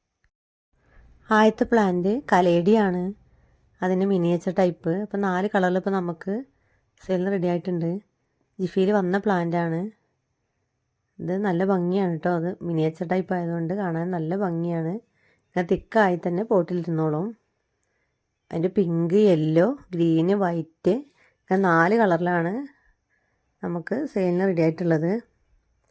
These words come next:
ഇതിൽ ഓരോന്നിനും റേറ്റ് വരുന്നത് അൻപത് രൂപ.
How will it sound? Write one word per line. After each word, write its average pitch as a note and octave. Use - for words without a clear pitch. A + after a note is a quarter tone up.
ഇതിൽ F3
ഓരോന്നിനും F3+
റേറ്റ് E3
വരുന്നത് E3
അൻപത് F3+
രൂപ. D3+